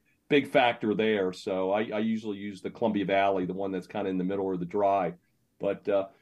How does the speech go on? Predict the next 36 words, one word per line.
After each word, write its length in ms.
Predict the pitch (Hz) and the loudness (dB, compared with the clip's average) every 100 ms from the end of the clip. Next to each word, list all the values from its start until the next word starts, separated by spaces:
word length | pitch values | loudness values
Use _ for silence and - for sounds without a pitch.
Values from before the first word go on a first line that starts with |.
| _ - | _ -2
what 160 | 123 | 4
I 80 | 120 | 4
like 340 | 113 131 139 | 4 2 2
about 380 | 147 113 107 104 | 0 0 0 2
it 160 | 107 101 | 0 -2
is 180 | 101 113 | -4 -4
I, 140 | 113 | -6
I 100 | 127 | -4
think 160 | 117 180 | -4 -4
if 140 | 170 | -2
I 120 | 135 | -2
had 280 | 123 135 - - | -2 -4 -6 -6
to 460 | 135 123 120 113 - _ _ _ | -6 -6 -6 -8 -12 _ _ _
pick 280 | - 127 - - | -4 -2 -4 -8
one 340 | 110 117 120 | 2 4 4
wine, 580 | 113 110 113 113 110 110 - | 4 4 4 2 2 0 -2
you 140 | 110 | -4
know, 420 | 101 95 95 107 127 - - | -4 -4 -6 -8 -10 -10 -2
kind 160 | 110 | 0
of 80 | 107 | 2
the 80 | 104 | 0
desert 380 | 123 117 110 101 | 4 2 2 0
island, 440 | 104 107 107 104 | 2 2 0 -2
the, 120 | 101 | -6
the, 100 | 95 | -8
if 220 | 104 98 113 | -8 -8 -4
you 60 | |
can 80 | 107 | 0
only 160 | 104 98 | 0 0
drink 180 | 104 92 | -2 0
one 220 | 104 104 | -2 0
wine, 280 | 110 110 101 | 0 2 0
it 140 | 104 | -2
would 160 | 104 98 | -4 -2
definitely 440 | 107 107 117 107 | -2 -2 -4 -4
be 500 | 98 101 98 98 92 | -2 -2 -2 -4 -8